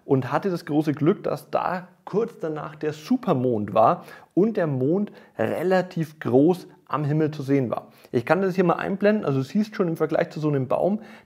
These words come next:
der war schon relativ groß, auch gut sichtbar, super scharf. Ja, ich sehe da die Krater, obwohl es da noch helllichter Tag war. Ähm, hab aber das Problem gehabt, dass ich nicht mehr wie vierhundert Millimeter hatte und auch nicht so wirklich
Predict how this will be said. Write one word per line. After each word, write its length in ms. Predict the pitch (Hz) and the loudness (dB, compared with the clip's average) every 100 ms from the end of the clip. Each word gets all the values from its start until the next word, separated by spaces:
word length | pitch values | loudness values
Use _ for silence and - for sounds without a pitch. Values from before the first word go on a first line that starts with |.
| - | -4
der 180 | 139 | -4
war 240 | 127 170 233 | -2 0 -2
schon 160 | 233 | -2
relativ 420 | 190 190 180 151 - | -2 -2 -2 -4 -2
groß, 480 | - 151 226 - | -2 0 0 -2
auch 280 | - 143 - | -4 -4 -4
gut 240 | 196 214 - | 0 0 0
sichtbar, 500 | - 233 - 170 175 | -6 -8 -6 -4 -4
super 380 | - 208 190 | -4 -4 -2
scharf. 380 | 170 - - 185 | -2 -6 -8 -6
Ja, 100 | 170 | -4
ich 120 | - | -6
sehe 160 | - 175 | -6 -4
da 140 | 180 | -2
die 180 | 175 156 | -2 -4
Krater, 640 | - 139 123 208 202 202 196 - - | -4 0 0 0 0 0 0 -18 -4
obwohl 320 | 143 135 143 185 | -2 2 2 2
es 80 | |
da 120 | 190 175 | 2 0
noch 220 | 170 127 | 0 -2
helllichter 400 | 143 185 - 151 | -4 -2 -2 -2
Tag 380 | - - - 123 | -2 -4 -2 2
war. 300 | 123 185 - - _ - | 2 2 -6 -20 _ 2
Ähm, 320 | 143 160 160 - - - | 4 6 2 -4 -18 -4
hab 260 | 190 196 | -2 0
aber 140 | 180 175 | 2 2
das 140 | 175 | 0
Problem 440 | 143 135 127 151 | -4 -2 0 0
gehabt, 320 | 175 208 208 - - _ | 0 -2 -4 -10 -20 _
dass 220 | - 131 | -12 -10
ich 100 | 170 | -10
nicht 160 | 151 135 | -10 -6
mehr 220 | 127 131 | -4 -2
wie 60 | 147 | -4
vierhundert 400 | 151 147 131 123 | -2 0 0 0
Millimeter 540 | 160 170 120 104 101 | 0 0 0 -2 -4
hatte 280 | 104 123 180 - - - - | -4 -4 -4 -6 -20 -20 4
und 400 | 160 233 220 - | 6 6 2 6
auch 340 | 120 160 - | 6 6 2
nicht 340 | 143 156 180 - | 0 0 -2 -6
so 300 | 156 131 127 | -6 -4 0
wirklich 560 | 180 190 180 180 180 | 0 0 -2 -4 -4